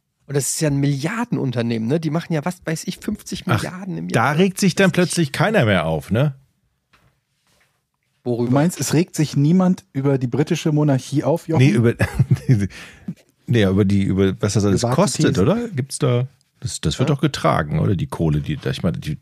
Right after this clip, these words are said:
Speaker 2: das ist doch ordentlich, kostet doch ordentlich Kohle.
Speaker 1: Ja, aber die
Speaker 2: Zum
Speaker 1: nehmen mehr
Speaker 2: Land,
Speaker 1: ein,
Speaker 2: ne?
Speaker 1: als die ausgeben, glaub ich. Die
Speaker 3: Kriegen
Speaker 1: nehmen
Speaker 3: die
Speaker 1: so viel
Speaker 3: Steuern
Speaker 1: ein, überleg
Speaker 3: eigentlich?
Speaker 1: mal. Ich
Speaker 3: Sagt
Speaker 1: glaub,
Speaker 3: man
Speaker 1: die
Speaker 3: dann,
Speaker 1: sind
Speaker 3: ich bin König, ich krieg jetzt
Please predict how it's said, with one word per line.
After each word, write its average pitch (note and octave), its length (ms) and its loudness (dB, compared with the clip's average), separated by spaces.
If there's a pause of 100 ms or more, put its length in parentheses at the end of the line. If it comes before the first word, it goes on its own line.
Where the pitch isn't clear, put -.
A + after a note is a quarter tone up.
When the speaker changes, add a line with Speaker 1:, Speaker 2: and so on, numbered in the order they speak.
(140)
Speaker 2:
das - 200 -12
ist - 140 -12
doch C#2 80 -4
ordentlich, D#2+ 560 -6
kostet - 280 -4
doch - 100 -2
ordentlich - 420 -8 (420)
Kohle. A#2+ 280 -4
Speaker 1:
Ja, C#3 60 -4
aber C3+ 140 -10
die A#2+ 120 -10
Speaker 2:
Zum B2 100 -2
Speaker 1:
nehmen C#3 180 0
mehr D3+ 140 0
Speaker 2:
Land, - 100 0
Speaker 1:
ein, E3+ 140 0
Speaker 2:
ne? C#3+ 60 -4
Speaker 1:
als C#3+ 140 -8
die B2+ 120 -6
ausgeben, A#2 440 -6
glaub A2 260 -8
ich. - 180 -20 (1040)
Die C#3 60 -4
Speaker 3:
Kriegen D3 120 2
Speaker 1:
nehmen E3 80 2
Speaker 3:
die D#3+ 60 2
Speaker 1:
so C#3+ 80 2
viel F3+ 80 2
Speaker 3:
Steuern C3 260 4
Speaker 1:
ein, E3+ 100 0
überleg D3 140 4 (220)
Speaker 3:
eigentlich? - 80 -20
Speaker 1:
mal. D#3+ 180 -4 (960)
Ich - 60 -20
Speaker 3:
Sagt C#3+ 160 0
Speaker 1:
glaub, - 20 2
Speaker 3:
man E3+ 100 4
Speaker 1:
die - 20 4
Speaker 3:
dann, D3 80 2
Speaker 1:
sind C3 80 -2
Speaker 3:
ich - 120 -4
bin D#3 240 0
König, F#3+ 520 2
ich D3+ 100 -10
krieg - 240 -2
jetzt - 320 -2